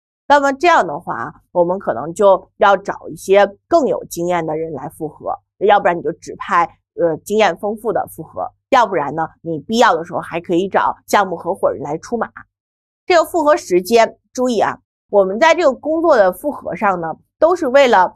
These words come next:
有问题早发现、早解决。那如果说我这工作啊，刚开始你做审计计划，这计划你就做得不合适，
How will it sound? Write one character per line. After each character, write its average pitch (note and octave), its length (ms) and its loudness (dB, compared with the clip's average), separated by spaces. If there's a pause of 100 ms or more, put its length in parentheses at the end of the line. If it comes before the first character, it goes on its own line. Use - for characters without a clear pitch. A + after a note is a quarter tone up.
有 F#3 200 4
问 C4 320 2
题 F3+ 320 -2
早 F3+ 260 -4
发 A#3+ 260 2
现、 G3+ 380 0
早 F3+ 200 0
解 A3 220 -10
决。 G2 300 -10 (560)
那 D#4 100 4
如 D#4 180 4
果 C4 160 4
说 C#4+ 140 4
我 B3 80 4
这 F#3+ 140 -2
工 B3+ 240 -2
作 C#4+ 120 2
啊， E3 200 -2 (100)
刚 C4 140 2
开 D#4+ 180 2
始 C#3+ 260 -10
你 F3+ 60 -8
做 B3 140 4
审 D#3 200 -4
计 F#3 100 -8
计 B3+ 180 0
划， F#3+ 240 -2 (760)
这 C4 140 2
计 F4 180 2
划 D#4 180 4
你 F3 60 -4
就 E3 80 -2
做 A#3 180 2
得 A3+ 60 -4
不 B3 120 -6
合 G3+ 120 2
适， - 300 -2